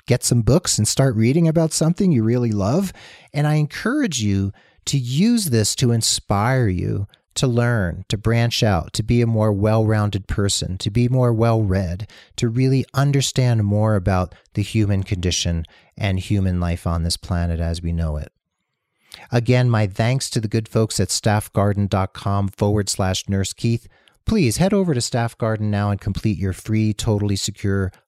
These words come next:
online e-portfolio. The Nurse Keith Show is handily edited and produced by the amazing Tim Hollowell of the podcasting guy dot com and the podcasting group dot com.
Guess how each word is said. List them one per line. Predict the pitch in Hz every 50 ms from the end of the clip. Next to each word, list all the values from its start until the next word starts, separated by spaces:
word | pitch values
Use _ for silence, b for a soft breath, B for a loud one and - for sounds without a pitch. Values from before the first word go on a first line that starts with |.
| b _ -
online | 107 101 104 104 101 98 95 92 92 90 90 -
e-portfolio. | - 104 98 - - - 101 95 90 - - - 80 78 73 67 - - - - 95 - _ _ _ _ _ _ _ _ _ _ _ _ _ _ _ _ _
The | - 131
Nurse | 123 123 127 120 -
Keith | - - 139 135 -
Show | - - 143 131 131 131 131 - -
is | 120 123 120 113 113
handily | - - 160 160 156 151 131 120 110 101 101 - -
edited | 135 143 139 143 135 135 120
and | 101 -
produced | 117 107 104 120 127 123 - - -
by | - 117 120 120
the | 113 123 127 117 139
amazing | 151 151 156 165 170 170 165 139 127 104 101 -
Tim | - - 160 151 139
Hollowell | 120 - 120 120 127 135 131 143 143 143 139 107
of | 104 95
the | 95
podcasting | - - - 113 110 110 110 - 117 113 113 - - 117 107 110
guy | 110 107 107 107 107
dot | 104 113 107 107 -
com | - - 110 110 110 110
and | 101 95 101 92
the | 90
podcasting | - - - 101 101 98 - - 107 95 - - - 85 87
group | 85 104 127 135 - -
dot | 151 143 135 -
com. | - - 143 143 143 147 151